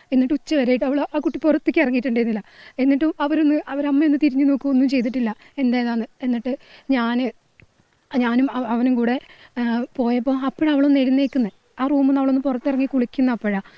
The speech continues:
അപ്പോൾ ഞാൻ ചോദിച്ചു, "ഇത് എന്താണെന്ന്?" ചോദിച്ചു. എനിക്ക് അപ്പോഴേ മനസ്സിലായി. എന്നിട്ട് ഞാൻ അവളെ വീട്ടിൽ, ഞാൻ വന്ന് വീട്ടിൽ, എൻ്റെ വീട്ടിൽ തിരിച്ചു വന്ന് just വീട്ടിൽ സൂചിപ്പിച്ചായിരുന്നു. അവളെ സംബന്ധിച്ച് എന്താ വെച്ചാൽ അവൾക്കൊരു ജോലി ഉണ്ടായിരുന്നില്ല.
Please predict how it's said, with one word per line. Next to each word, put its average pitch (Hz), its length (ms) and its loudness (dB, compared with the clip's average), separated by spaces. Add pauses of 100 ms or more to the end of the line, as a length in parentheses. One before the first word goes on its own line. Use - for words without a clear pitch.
(260)
അപ്പോൾ 254 120 -6
ഞാൻ 269 180 0
ചോദിച്ചു, 285 180 0
"ഇത് 277 100 0
എന്താണെന്ന്?" 285 360 2
ചോദിച്ചു. 262 160 -2
എനിക്ക് 285 140 0
അപ്പോഴേ 339 220 0
മനസ്സിലായി. 247 460 0 (400)
എന്നിട്ട് 247 180 -2
ഞാൻ 277 220 0
അവളെ 294 140 0
വീട്ടിൽ, 294 280 0
ഞാൻ 285 160 2
വന്ന് 269 320 2
വീട്ടിൽ, 302 280 0
എൻ്റെ 277 160 2
വീട്ടിൽ 277 160 -2
തിരിച്ചു 302 240 -2
വന്ന് 285 120 2
just 302 240 -2
വീട്ടിൽ 294 240 0
സൂചിപ്പിച്ചായിരുന്നു. 226 540 -2 (420)
അവളെ 254 260 0
സംബന്ധിച്ച് 302 400 0
എന്താ 269 140 0
വെച്ചാൽ 277 360 -2 (420)
അവൾക്കൊരു 285 260 0
ജോലി 269 380 2
ഉണ്ടായിരുന്നില്ല. 220 440 -4